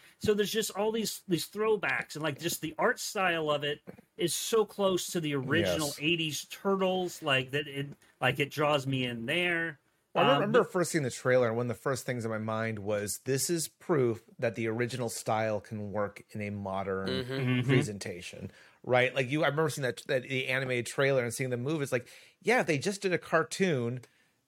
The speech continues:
Speaker 2: based off of the lore and the world of the original in this style. Like, it's still kinda, it doesn't feel dated. It's still
Speaker 1: Yeah.
Speaker 2: all, all Bebop and Rocksteady with their midriffs and, you know,
Speaker 1: Mm-hmm.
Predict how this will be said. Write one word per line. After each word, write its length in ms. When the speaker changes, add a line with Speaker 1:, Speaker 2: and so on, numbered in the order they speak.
Speaker 2:
based 360
off 220
of 160
the 80
lore 300
and 100
the 60
world 260
of 60
the 100
original 580
in 180
this 160
style. 520
Like, 240
it's 240
still 360
kinda, 240
it 60
doesn't 260
feel 480
dated. 320
It's 160
still 440
Speaker 1:
Yeah. 140
Speaker 2:
all, 200
all 180
Bebop 340
and 100
Rocksteady 720
with 140
their 120
midriffs 800
and, 340
you 120
know, 220
Speaker 1:
Mm-hmm. 160